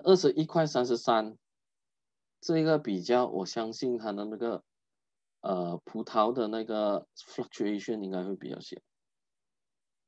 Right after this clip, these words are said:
哎，葡萄的变，变异系数啦，哦，我偷懒写，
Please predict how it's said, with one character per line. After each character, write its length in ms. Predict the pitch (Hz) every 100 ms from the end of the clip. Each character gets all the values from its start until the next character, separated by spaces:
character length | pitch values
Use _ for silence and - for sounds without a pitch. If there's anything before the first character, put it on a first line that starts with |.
| _
哎， 240 | - - -
葡 160 | -
萄 280 | - - - _ _ _ _ _ _ _ _ _ _ _
的 140 | - - _ _ _
变， 280 | - 123 82 - _ - - - _ - - _
变 240 | - 156 135
异 120 | 143
系 200 | - 131
数 220 | - 120
啦， 140 | 98 80
哦， 200 | 90 95
我 120 | - 85
偷 180 | 98 90
懒 180 | 73
写， 180 | 170 -